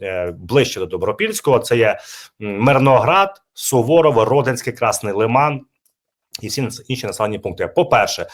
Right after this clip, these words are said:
хочу сказати, друзі, що тут працює сьомий корпус, е, м, наших військ. І буквально вчора Володимир Зеленський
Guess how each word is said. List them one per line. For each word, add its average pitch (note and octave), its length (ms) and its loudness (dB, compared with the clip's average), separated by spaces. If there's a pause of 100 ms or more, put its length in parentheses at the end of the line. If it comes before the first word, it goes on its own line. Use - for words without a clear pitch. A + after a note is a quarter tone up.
(200)
хочу C#3+ 280 2
сказати, C#3 320 0
друзі, E3+ 240 0
що - 180 -6
тут - 80 -8
працює A#2+ 580 0 (180)
сьомий A2+ 520 4
корпус, G#2+ 760 0
е, G2+ 40 -2
м, F2+ 1300 -6
наших G2+ 440 -2
військ. F#2+ 420 -12 (400)
І C#3+ 180 4
буквально A2+ 520 2
вчора E3 320 2
Володимир A2+ 560 4
Зеленський D3 760 0